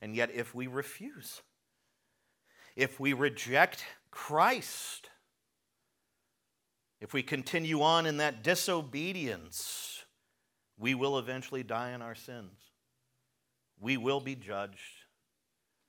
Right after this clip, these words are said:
We will go down into hell. We will experience everything that Bildad listed here. We will experience total darkness, inescapable punishment, insatiable terror,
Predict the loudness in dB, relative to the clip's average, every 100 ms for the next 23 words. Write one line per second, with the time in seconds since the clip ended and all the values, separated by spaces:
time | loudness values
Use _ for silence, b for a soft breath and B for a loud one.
0 | _ _ _ -4 4 4 4 2 4 6
1 | 4 4 2 4 6 6 6 2 -2 0
2 | 0 0 -2 -6 -2 0 0 -2 -8 -12
3 | B B 6 6 6 0 -2 -4 -4 -4
4 | -6 -4 -6 -4 -4 -4 -6 -6 -8 -10
5 | -8 -6 -4 -2 -4 -6 -8 -6 -6 -6
6 | -8 -6 -6 -6 0 2 0 -2 -8 -6
7 | -8 -10 B B -8 -6 -6 -6 -6 -8
8 | -12 -10 -6 -6 -6 -10 -14 -14 -12 -12
9 | -10 -8 -10 -12 -14 -14 -12 -12 -12 -14